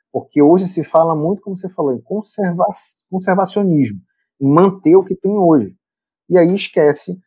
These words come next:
da questão comercial. Vou te dar um exemplo bem claro que aconteceu no início dos anos dois mil, né? Sem querer denunciar a minha idade,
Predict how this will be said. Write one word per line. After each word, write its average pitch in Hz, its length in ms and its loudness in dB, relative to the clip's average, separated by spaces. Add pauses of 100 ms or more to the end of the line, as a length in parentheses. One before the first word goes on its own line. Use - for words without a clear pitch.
(180)
da 147 140 0
questão 151 460 -4
comercial. 165 520 -6
Vou 160 120 2
te - 120 -4
dar 247 100 0
um 247 80 0
exemplo 156 440 -2
bem 175 400 0
claro 135 400 2
que - 80 -6
aconteceu 151 640 -2
no 151 100 -4
início 151 580 -2
dos 127 260 -4
anos 135 340 0
dois 117 340 0
mil, 123 380 0 (400)
né? 135 180 -12 (680)
Sem 151 220 -2
querer - 220 4
denunciar 123 600 0
a 123 40 0
minha 117 140 -4
idade, 131 320 0